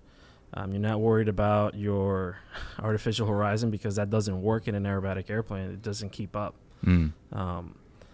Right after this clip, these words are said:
Speaker 1: so your artificial horizon is your actual horizon outside. Um, but other than airspeed and altimeter, you're not really looking at anything inside the cockpit.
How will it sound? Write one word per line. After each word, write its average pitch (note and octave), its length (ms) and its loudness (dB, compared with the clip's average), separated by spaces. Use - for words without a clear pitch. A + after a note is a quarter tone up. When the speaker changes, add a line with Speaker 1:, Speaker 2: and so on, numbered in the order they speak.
Speaker 1:
so - 120 -2
your G#2+ 160 0
artificial B2 480 6
horizon A#2 420 6
is G2+ 140 0
your A2 100 -4
actual G#2 540 0
horizon G2+ 460 4
outside. E2+ 540 -2
Um, F#2 280 -2
but G2 160 -4
other A#2+ 220 6
than A#2+ 120 4
airspeed A#2 640 2
and G#2 300 0
altimeter, G2 460 -2
you're F#2+ 100 -2
not G2+ 220 0
really G2+ 180 0
looking G2 320 -2
at F#2+ 80 -2
anything G2 380 -4
inside F#2+ 320 -6
the - 40 -14
cockpit. - 440 -10